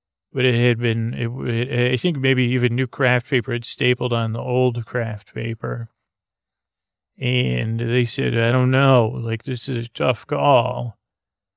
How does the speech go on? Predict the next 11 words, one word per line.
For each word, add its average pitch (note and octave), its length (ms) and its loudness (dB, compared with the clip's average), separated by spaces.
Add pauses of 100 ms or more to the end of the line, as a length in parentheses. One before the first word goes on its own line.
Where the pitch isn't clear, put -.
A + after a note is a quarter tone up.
(340)
And B2 460 2
Chris D3+ 220 2
said, A#2 280 -2
"Technically, D3+ 960 2
this B2 240 0
painting C3 400 2
is A#2+ 160 0
owned B2 480 -2
by, A#2+ 300 -2
like, B2 480 -2
uh, A#2+ 400 -2